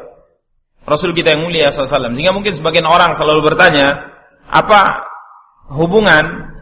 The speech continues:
antara Ummu Sulaim dan Ummu Haram, yang kedua-duanya anak perempuan dari Milhan, dengan Nabi sallallahu alaihi wasallam. Karena Nabi sallallahu alaihi wasallam sering sekali berkunjung ke rumah mereka berdua ini, yaitu Ummu Sulaim dan Ummu Haram.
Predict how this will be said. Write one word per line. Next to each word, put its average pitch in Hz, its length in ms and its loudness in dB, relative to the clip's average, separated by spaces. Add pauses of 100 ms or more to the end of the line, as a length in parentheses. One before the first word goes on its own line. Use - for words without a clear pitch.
(180)
antara 175 420 4
Ummu 180 220 0
Sulaim 190 560 2
dan 151 160 0
Ummu 175 240 -4
Haram, 170 500 2
yang 135 80 -2
kedua-duanya 160 720 2
anak 165 240 2
perempuan 156 380 0
dari 147 160 0
Milhan, 143 400 4 (680)
dengan 185 280 0
Nabi 202 160 -2
sallallahu 165 160 -4
alaihi 202 120 2
wasallam. 170 200 -2
Karena 156 160 -2
Nabi 196 160 0
sallallahu 185 160 -2
alaihi 208 120 0
wasallam 220 160 -2
sering 214 240 -2
sekali 220 280 2
berkunjung 196 320 -2
ke 180 80 -4
rumah 185 240 2
mereka 165 240 2
berdua 151 400 2
ini, 120 180 0
yaitu 170 140 -4
Ummu 170 160 -4
Sulaim 202 320 -2
dan 160 120 -2
Ummu 156 200 -4
Haram. 165 360 4